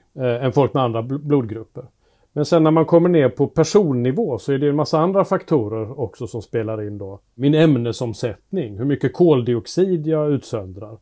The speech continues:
vad jag har för bakterier på huden,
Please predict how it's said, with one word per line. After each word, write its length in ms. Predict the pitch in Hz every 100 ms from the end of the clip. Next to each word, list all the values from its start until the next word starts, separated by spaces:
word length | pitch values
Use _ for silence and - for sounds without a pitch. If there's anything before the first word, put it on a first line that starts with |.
| _
vad 160 | 139
jag 100 | 143
har 260 | 135 143 131
för 420 | - 147 135 127
bakterier 920 | 123 139 - 156 135 120 117 135 143
på 280 | 117 - 139
huden, 680 | 139 139 107 107 160 101